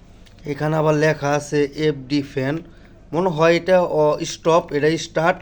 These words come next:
এটা হলো ইন্ডিকেটর, এটা হলো ইন্ডিকেটর। এই কোয়ালিটির দুইটা ফ্যান, আহ, এই দুইটা মোটর, <coughs> দুইটা সুইচ আমাদের কাছে আছে, টেলিমেকানিক কোম্পানি, made in হলো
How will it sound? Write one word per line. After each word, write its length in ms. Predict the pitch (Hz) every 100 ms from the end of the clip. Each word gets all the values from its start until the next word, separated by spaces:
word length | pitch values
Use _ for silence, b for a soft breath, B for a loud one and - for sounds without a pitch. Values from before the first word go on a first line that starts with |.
| -
এটা 220 | 151 147
হলো 300 | 147 156 156
ইন্ডিকেটর, 540 | 175 175 165 131 117 - - B B B B B B -
এটা 180 | 135
হলো 180 | 147 156
ইন্ডিকেটর। 440 | 170 170 143 120 120
এই 160 | 135 151
কোয়ালিটির 500 | 180 180 165 143 190 180
দুইটা 280 | 156 160 165
ফ্যান, 300 | 147 151 160 151
আহ, 280 | 147 143 135
এই 80 | 131
দুইটা 360 | 131 143 147
মোটর, 420 | 143 151 151 147 123 B B B B B B
<coughs> 600 | - - - - 196 -
দুইটা 280 | 143 156 160
সুইচ 380 | - 196 190 190
আমাদের 340 | 180 175 175
কাছে 260 | 175 170 170
আছে, 280 | 165 -
টেলিমেকানিক 760 | 151 175 175 170 156 151 165 165
কোম্পানি, 480 | 180 170 160 151 185 202 B B B B B B - - - 135
made 380 | 139 175 175
in 60 | 175
হলো 240 | 175 170